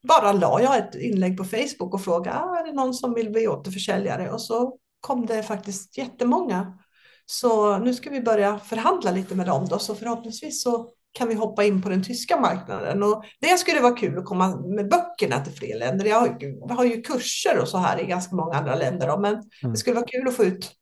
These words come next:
Speaker 1: material, studiematerial i andra länder. Så det
Speaker 2: Wow,
Speaker 1: hoppas jag
Speaker 2: alltså.
Speaker 1: kanske på.
Speaker 2: Har du sett den där, ehm, funktionen i A I med att du skulle kunna hålla ett webinar idag som, eh, streamas live på olika språk?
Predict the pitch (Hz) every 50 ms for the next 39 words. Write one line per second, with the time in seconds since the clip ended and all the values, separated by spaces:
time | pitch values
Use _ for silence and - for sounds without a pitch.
0 | _ _ _ _ - 202 196 - - 220 247 285 285 226 - - 190 185 - -
1 | - - 233 202 190 208 214 226 226 - - 349 262 - - 101 110 - 117 110
2 | 127 143 139 139 - - - - _ _ _ _ _ _ _ _ _ _ - -
3 | 247 226 202 196 220 370 359 285 208 185 185 - - - 131 120 - - - -
4 | - - - - - - - - - - - - _ _ _ _ _ _ _ _
5 | _ _ _ - - 143 139 143 139 - - 120 - _ _ - 202 233 247 180
6 | 147 135 - - - 151 147 135 131 127 127 120 123 123 123 123 123 127 123 -
7 | - 147 139 - - 156 113 104 110 117 131 151 175 185 196 220 220 185 139 127
8 | 127 131 127 117 113 117 - 139 120 - - - 135 135 - - 160 170 156 196
9 | 247 240 202 139 117 - - 139 135 131 110 104 104 113 117 117 131 143 156 185
10 | 220 240 - 117 110 143 202 220 - _ _ _ _ _ _ _ _ _ _ _
11 | - - - 147 135 131 131 135 135 131 131 131 123 - - - - - 180 185
12 | 185 180 170 147 120 110 113 120 131 - - - 143 135 135 135 117 98 104 143
13 | 180 220 226 196 151 139 135 127 120 - _ _ _ _ _ - 160 160 - 151
14 | 175 165 143 117 107 110 - - 113 - - - - - 139 185 208 - - -
15 | - _ - - - -